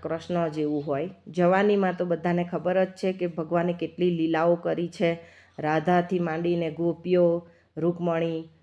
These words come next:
બધાને સરસ રીતે એમણે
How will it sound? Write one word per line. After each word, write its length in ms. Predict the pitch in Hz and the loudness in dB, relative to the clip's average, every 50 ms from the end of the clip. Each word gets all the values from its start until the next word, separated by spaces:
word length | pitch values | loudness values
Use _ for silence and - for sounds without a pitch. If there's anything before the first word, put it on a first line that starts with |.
| _ - | _ -2
બધાને 920 | 165 175 185 185 175 151 - - 175 170 175 180 175 170 160 156 151 156 - - _ _ _ _ _ - | 0 2 4 4 4 2 0 -2 0 2 2 4 4 2 2 0 -4 -10 -16 -20 _ _ _ _ _ -4
સરસ 300 | - 175 180 190 185 190 - | -2 2 2 2 0 0 -2
રીતે 360 | 175 175 175 - 175 170 165 | -2 -2 0 2 2 2 2
એમણે 460 | 165 165 170 165 165 160 160 160 160 | 2 0 0 -2 -2 -2 -2 -4 -8